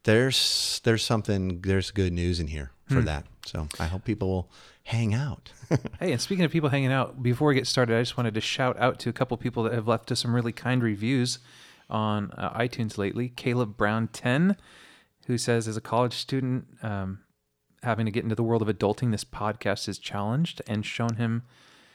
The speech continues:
Speaker 2: and his small town country church what it looks like to truly follow Christ." So that's cool.
Speaker 1: I love that word adulting. You know,
Speaker 2: Yeah.
Speaker 1: he's just getting into adulting. Yeah.
Speaker 2: Adulting is hard.
Speaker 1: <laughs>
Speaker 2: Yeah. And then, uh,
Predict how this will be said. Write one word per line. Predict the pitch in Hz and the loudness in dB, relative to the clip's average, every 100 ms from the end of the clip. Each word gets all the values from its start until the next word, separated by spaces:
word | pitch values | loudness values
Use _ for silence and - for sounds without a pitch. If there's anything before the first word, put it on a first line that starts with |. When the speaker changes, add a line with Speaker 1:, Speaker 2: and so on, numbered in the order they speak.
| _ _ | _ _
Speaker 2:
and | 110 | -4
his | 113 | -2
small | - - 117 113 | 0 0 2 2
town | - 120 113 | 0 -2 -2
country | - 113 107 | -2 -4 -4
church | 101 - 143 117 - - - | -6 -6 -2 -2 -2 -8 -6
what | 104 | -4
it | 117 | -2
looks | 113 101 - | -4 -4 -4
like | 98 | -4
to | - - | -6 -16
truly | - 113 107 | -6 -2 -2
follow | - 104 101 | -2 -2 -2
Christ." | - - 120 - - - _ | -6 -8 -8 -8 -14 -18 _
So | - 107 113 - | -8 -8 -10 -12
that's | 123 - | -10 -10
cool. | - 104 - - | -2 -2 -2 2
Speaker 1:
I | |
love | 101 107 | 6 6
that | 98 | 4
word | 98 87 | 4 2
adulting. | 76 85 85 - 78 - - | 2 0 0 0 -2 -4 -2
You | |
know, | 87 | 0
Speaker 2:
Yeah. | 78 | 2
Speaker 1:
he's | 82 | 2
just | 87 - | 0 2
getting | 92 85 | 2 2
into | 85 80 | 2 2
adulting. | 73 80 80 - 76 - - | 0 2 0 0 -2 -2 0
Yeah. | 95 | 0
Speaker 2:
Adulting | 117 131 165 - 262 | 0 -2 0 2 2
is | 220 | 2
hard. | 294 - - | -4 -4 4
Speaker 1:
<laughs> | 208 156 139 190 | 6 6 6 6
Speaker 2:
Yeah. | 156 156 143 - - | 6 4 -6 -8 0
And | 147 | 4
then, | 147 | 6
uh, | 131 | 6